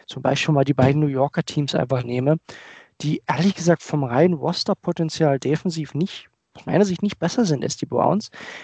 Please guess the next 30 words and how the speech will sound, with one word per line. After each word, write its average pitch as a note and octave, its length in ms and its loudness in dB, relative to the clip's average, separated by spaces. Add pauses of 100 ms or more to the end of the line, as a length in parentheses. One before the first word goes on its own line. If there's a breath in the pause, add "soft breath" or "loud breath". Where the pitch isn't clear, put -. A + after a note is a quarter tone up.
(120)
die - 60 -14
es C#3 80 2
aber D3 160 8
geschafft C3+ 520 -4
haben, A3+ 240 0
wirklich F3 320 -6
mit D#3 160 -2
ihrem C#3 180 -2
Coach - 480 -4 (760 loud breath)
eine C3+ 80 2
passable D3+ 640 4
Defense A#3 520 -2
dann D3+ 240 0
Richtung C#3+ 400 -6
Ende C#3+ 460 4
der C3+ 180 6
Saison B2+ 360 0
hinzustellen, C#3+ 500 -2
wo C#3+ 60 2
man G3+ 180 4
einfach E3 300 -2
diese, D3+ 340 -4
wenn C#3+ 80 -6
man C#3 160 -6
jetzt - 200 -12
mal D#3 60 -2
so C#3 100 -6
eine C3+ 100 -8
Kurve G#3+ 360 0
zeichnet, G#3 500 -2